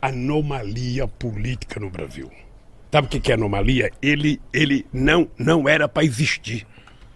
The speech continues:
O povo brasileiro, pela luta que já fez, não era pra ter uma figura grotesca, né? Porque ele é grosso.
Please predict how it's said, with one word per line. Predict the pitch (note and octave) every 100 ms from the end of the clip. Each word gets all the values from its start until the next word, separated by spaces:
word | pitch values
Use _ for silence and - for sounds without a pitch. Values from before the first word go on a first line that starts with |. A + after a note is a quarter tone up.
| - - - - - - - - -
O | C3+
povo | F#3+ G3+ F3
brasileiro, | E3 C#3+ C#3 D#3+
pela | - D#3 C#3+
luta | A#2+ E3 F3 C#3+
que | -
já | A#2+ A2+
fez, | - D3+
não | C3+ F3 C#3
era | F3 E3
pra | - C3+
ter | - D3+
uma | D#3
figura | - D3+ G2 C#3 D#3+ C3
grotesca, | A2+ D#3+ D#3 - C#3 D3+ C#3+
né? | C3+
Porque | -
ele | F#3
é | G3
grosso. | D#3 D3+ F3 - -